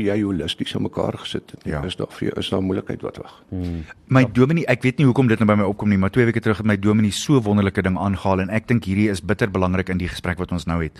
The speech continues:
Speaker 2: Hy het gesê Pieter Pallik, Sean se pa,
Speaker 3: Ja.
Speaker 2: het gesê, "If there is no change, there's probably no Jesus."
Speaker 1: Honderd persent.
Speaker 3: Ja.
Speaker 2: En daar's 'n interessante ding, want ek dink net daai verandering kan kom.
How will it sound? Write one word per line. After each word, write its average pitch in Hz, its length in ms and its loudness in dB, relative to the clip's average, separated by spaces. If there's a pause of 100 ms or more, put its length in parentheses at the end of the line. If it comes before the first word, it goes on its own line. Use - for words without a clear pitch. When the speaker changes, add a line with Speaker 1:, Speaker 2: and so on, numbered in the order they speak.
(280)
Speaker 2:
Hy 110 60 -2
het - 80 -6
gesê 143 320 -2
Pieter 170 260 -2
Pallik, 95 440 -6 (220)
Sean 113 280 -2
se - 80 -6
pa, 76 360 -2
Speaker 3:
Ja. 110 200 -2
Speaker 2:
het 90 160 -6
gesê, 107 480 0 (680)
"If 160 220 2
there 214 260 2
is 135 320 0
no 117 280 6
change, - 760 -4
there's 85 180 -2
probably 90 440 0
no 82 180 2
Jesus." 73 600 -6 (1160)
Speaker 1:
Honderd 71 280 -4
persent. - 440 -16 (200)
Speaker 3:
Ja. 139 240 4
Speaker 2:
En 143 180 4
daar's 139 320 4
'n 190 40 4
interessante 151 420 2
ding, 135 200 4
want 120 240 2
ek 123 180 -2
dink 170 200 0
net 233 200 2
daai 117 240 4
verandering 135 540 2
kan 123 220 2
kom. 131 160 0